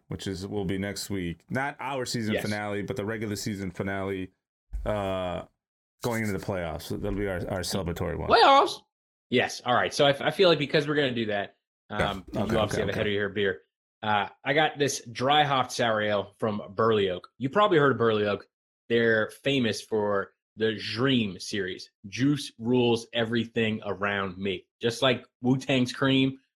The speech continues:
Speaker 2: maybe a little biting the, the style, cop-, maybe copyright
Speaker 1: Yeah, yeah.
Speaker 2: infringement. Who knows? But their beers are incredible. Their sours are unworldly, otherworldly. I don't even know what I'm saying. That's how good they are.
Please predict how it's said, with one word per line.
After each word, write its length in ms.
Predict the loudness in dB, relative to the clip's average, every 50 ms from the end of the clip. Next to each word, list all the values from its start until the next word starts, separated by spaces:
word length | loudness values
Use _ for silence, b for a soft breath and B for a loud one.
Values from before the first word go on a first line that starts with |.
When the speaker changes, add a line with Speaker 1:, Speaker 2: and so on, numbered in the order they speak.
| _ _ _ _ _ _ _ _ _ _ _ -18
Speaker 2:
maybe 400 | -12 -6 -4 -4 -2 -2 -2 -2
a 80 | 0
little 480 | 0 0 0 0 0 -2 -2 -4 -8 -8
biting 520 | -4 -4 -4 -2 -4 -6 -6 -6 -6 -4 -4
the, 280 | -4 -4 -2 -2 -2 -2
the 80 | -2
style, 440 | -2 0 2 4 4 4 4 4 2
cop-, 240 | 2 0 0 0 -2
maybe 400 | -4 0 4 4 6 6 6 4
copyright 340 | 4 4 4 6 4 4 4
Speaker 1:
Yeah, 60 | 4
yeah. 40 | 2
Speaker 2:
infringement. 280 | 2 2 2 0 -2 -4 -6 _ _ -2
Who 100 | 2 4
knows? 260 | 6 6 6 4 2 -4 _ _ _ _ _ _ _ _ 0
But 280 | 0 0 0 0 -6 _ _ -20
their 360 | -6 0 2 4 4 2 2
beers 500 | 2 4 4 6 6 6 6 4 2 0
are 180 | 0 0 0
incredible. 440 | 0 0 0 0 0 0 0 -2 -4 -2
Their 80 | -4 -2
sours 460 | 0 2 2 4 4 4 4 2 2
are 180 | 0 -2 -4 -6 _
unworldly, 880 | 0 2 4 4 4 6 6 8 8 6 6 6 4 4 2 2 -2 _ _ _ _ _ _ _ _ _ _ -2
otherworldly. 680 | 2 2 4 4 4 4 4 2 2 0 0 -2 -2 -2 -4 -4
I 40 |
don't 100 | -2 -2
even 140 | -2 -2 -4
know 120 | -4 -4 -2
what 100 | -2 -4
I'm 60 | -6
saying. 360 | -8 -8 -6 -4 -4 -4 -2
That's 180 | -4 -4 -4 -4
how 140 | -6 -8
good 180 | -6 -6 -4 -4
they 100 | -2 -2
are. 180 | -2 -4 -6